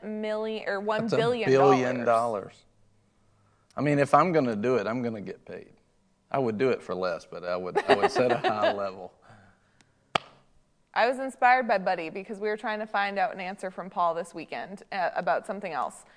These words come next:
Speaker 1: And so he started asking Paul, "If I paid you this much, would you do it? If I paid you this much, would you do it?"
Speaker 2: Look at Nicole's comment.
Speaker 1: Buddy says five thousand. Pastor Nicole says,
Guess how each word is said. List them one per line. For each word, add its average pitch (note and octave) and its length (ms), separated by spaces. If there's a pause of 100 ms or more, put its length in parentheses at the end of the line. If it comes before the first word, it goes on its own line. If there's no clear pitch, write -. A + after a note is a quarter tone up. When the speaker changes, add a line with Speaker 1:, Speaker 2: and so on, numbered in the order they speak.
(160)
Speaker 1:
And F#3+ 140
so G3 120
he F3+ 80
started F3+ 380
asking F3 480
Paul, D3+ 400
"If G#3+ 120
I - 80
paid G3 280
you D#3 180
this D3+ 240
much, G#3+ 260
would C4 140
you C4 100
do C4 140
it? D#4 180 (140)
If G3 100
I F3 60
paid G#3 240
you F3 240
this G#3 240
much, B3+ 260
would C#4+ 160
you C4+ 80
do C4+ 100
it?" D4+ 200 (160)
Speaker 2:
Look - 200
at - 80 (120)
Nicole's F#2 440
comment. F#2 480
Speaker 1:
Buddy B3 280
says A#3 280
five G#3 220
thousand. G#3+ 320
Pastor B3 400
Nicole C4 280
says, A3+ 220